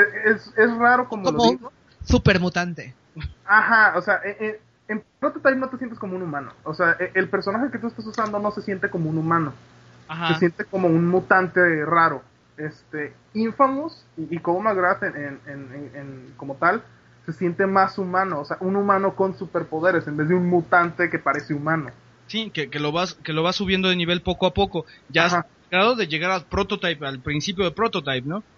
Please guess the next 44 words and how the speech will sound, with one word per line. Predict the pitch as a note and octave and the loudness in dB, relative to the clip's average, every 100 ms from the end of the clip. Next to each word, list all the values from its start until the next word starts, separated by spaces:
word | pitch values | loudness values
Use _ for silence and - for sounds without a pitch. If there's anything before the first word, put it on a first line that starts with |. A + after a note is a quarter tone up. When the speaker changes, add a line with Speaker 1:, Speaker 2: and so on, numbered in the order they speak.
| _ - | _ -4
Speaker 1:
Sí, | G#3 - | -4 -4
exactamente. | D3+ D#3 F3 D#3+ F#3+ - - - - | -4 0 0 0 -2 -2 -14 -12 -2
Speaker 3:
Ahí, | F3 F#3+ G#3+ G#3+ F#3 | 0 0 -4 -4 0
ahí | F3 F#3 F#3+ G3+ | 0 0 -4 -4
nos | G3 F#3 | -2 -2
tenemos | F3+ F3+ F#3 | -2 -4 -4
que | |
remontar | E3 D#3 D3 F3 | -6 -4 -2 -2
un | F#3 | -2
poco | F3+ G3+ | -4 -4
atrás, | G3+ G#3+ G3+ - _ _ _ | 0 0 0 -4 _ _ _
porque | - D3+ E3+ | -8 -2 0
Radical, | E3+ F#3+ G3+ - A3+ A3 | 4 2 2 0 0 0
acuérdate | D3 F3+ F#3 F#3 G3 | -2 0 0 0 -4
que | E3+ - _ - | -6 -8 _ 0
lo | F3 | 2
último | G3+ A#3+ A#3 | 4 4 2
que | - | 0
hizo | G3+ G#3 | -2 0
Radical | G3+ G#3 G#3 E3+ E3 | 2 2 0 -2 2
antes | D#3+ F#3 G3 | 2 2 -2
de | - | -2
Prototype | G3+ G3+ F#3 F#3 F#3 - | 0 0 2 0 0 0
es | E3 F3 - - | 2 2 -2 -10
Hulk, | - F3+ G3+ G#3 - _ _ _ _ _ | 0 4 4 4 -6 _ _ _ _ _
Speaker 2:
Ujú. | G#3 F#3+ A3+ C#4+ | 2 4 6 4
Speaker 3:
Ultimate | F#3 F#3 F3 | 2 2 2
Destruction. | D#3+ E3+ G#3 F3 F#3 | 0 0 0 0 -4
Speaker 1:
Ujú. | G3 _ _ _ _ - F#3+ | -8 _ _ _ _ -8 4
Speaker 3:
Y, | G3 F#3+ F#3+ F#3 | 6 6 4 0
Speaker 1:
Sí. | - | -4
Speaker 3:
y, | F#3+ - | -6 -2
y | G3+ | 2
te | G3+ | 4
sientes | G3 A#3+ E4+ | 6 4 2
como | - A3 F#3 | 0 0 2
Hulk, | C4 D4+ A#3 - | 2 2 0 -10
nomás | E3 F3+ G#3 | -4 0 2
que | G#3+ C4 A3+ | 2 2 4
en, | F3+ | 2
en, | D3 D3+ D3 | 0 -2 0
en | D#3+ | 2
otro | G3 G#3+ G3+ | 4 6 6
skin. | C#3 A3+ A#3 | 6 4 4